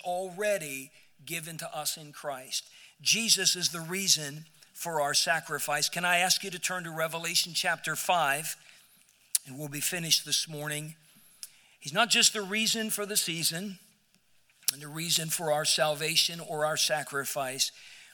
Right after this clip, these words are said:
Revelation chapter five, he is the reason for our song. He's the reason for our song. John is getting a vision of things happening in heaven right after,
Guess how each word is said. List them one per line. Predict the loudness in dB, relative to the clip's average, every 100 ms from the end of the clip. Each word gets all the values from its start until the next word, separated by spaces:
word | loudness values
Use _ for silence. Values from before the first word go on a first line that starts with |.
| 2
Revelation | 4 4 4 6 4
chapter | 2 4 4 2 -2
five, | 4 4 6 2 0 -4 -6 -18 _ _ _ _ _ _
he | -8 -2
is | 0 0
the | -2
reason | -2 2 4 4 0 -10 -18 _ _ _ _ _ _
for | -8 -4
our | -4 -2
song. | -2 -4 -10 -14 -20 _ _ _ _ _ _ _ _ _ _ _ _
He's | -6 -4
the | -2 -4
reason | -4 0 0 0 -6
for | -4
our | -2 0
song. | 0 -2 -4 -8 -16 _ _ _ _ _ _ _ _ _
John | 4 6 6
is | 6
getting | 4 4 0
a |
vision | 0 2 4 2 0
of | -6 -10 _
things | -6 -2 2
happening | 4 4 2 -6 -4
in | -4
heaven | 0 0 0 -4 0
right | 0 4
after, | 2 2 0 -2 -4